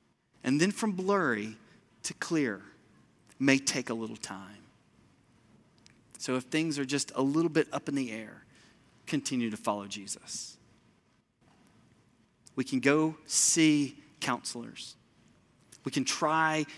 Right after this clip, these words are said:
to join another community group. We can try to be more disciplined or go to the gym. We could do all this stuff. That motion will fall incomplete. At the end of the day, if that's the reason,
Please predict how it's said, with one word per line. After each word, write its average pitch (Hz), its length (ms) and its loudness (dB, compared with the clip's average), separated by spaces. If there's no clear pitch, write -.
to 143 100 -4
join 147 520 4
another 127 260 -2
community 113 380 -2
group. 90 240 -16
We - 80 -8
can 135 120 -8
try 180 340 6
to 156 100 -6
be 156 160 4
more 147 220 2
disciplined 113 720 0
or 104 60 -12
go 131 180 -2
to 143 80 0
the 131 100 -8
gym. 113 440 -2
We 139 80 -8
could 131 240 -8
do 220 240 6
all 160 240 2
this 147 160 -4
stuff. - 640 -2
That 139 180 6
motion 135 420 0
will 107 120 -2
fall 123 640 -2
incomplete. - 880 -10
At 123 100 -6
the 139 160 -4
end 156 140 -2
of 156 80 -2
the 143 60 -2
day, 127 360 6
if - 140 -10
that's 147 320 6
the 151 120 -6
reason, 107 500 -4